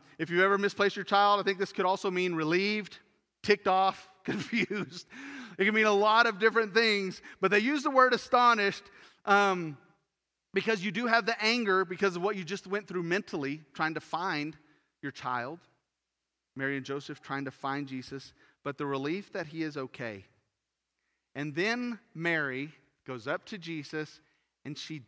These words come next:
gently rebukes him. She gently rebukes him. She didn't, she didn't yell at him. Um, maybe momentarily, you know, she has forgotten that he is the Son of God. Are you gonna correct the Son of God? I mean,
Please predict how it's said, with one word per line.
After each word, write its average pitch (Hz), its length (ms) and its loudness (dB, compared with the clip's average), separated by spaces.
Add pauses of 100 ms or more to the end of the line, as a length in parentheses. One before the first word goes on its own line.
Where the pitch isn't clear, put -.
(120)
gently 196 760 -6 (440)
rebukes 139 680 -8
him. 90 340 -18 (880)
She 131 80 -14
gently 165 380 -6
rebukes 143 360 -6
him. 104 180 -14
She - 120 -16
didn't, 156 240 -6 (280)
she - 160 -12
didn't 175 280 -6
yell 156 260 0
at 147 120 0
him. 185 200 -10 (840)
Um, 117 480 -10 (440)
maybe 208 320 2
momentarily, 196 600 0 (120)
you 165 100 -6
know, 151 100 -4
she 160 140 -10
has 160 100 -2
forgotten 156 520 -4
that 143 120 -4
he 151 100 -4
is 147 80 -6
the 139 60 -16
Son 147 220 -4
of 135 80 -10
God. 139 360 -4 (560)
Are 123 60 -10
you 139 80 -8
gonna 151 140 -4
correct 139 560 -4
the - 60 -20
Son 143 180 -8
of 131 80 -10
God? 127 320 -2 (140)
I - 40 -14
mean, 120 260 -10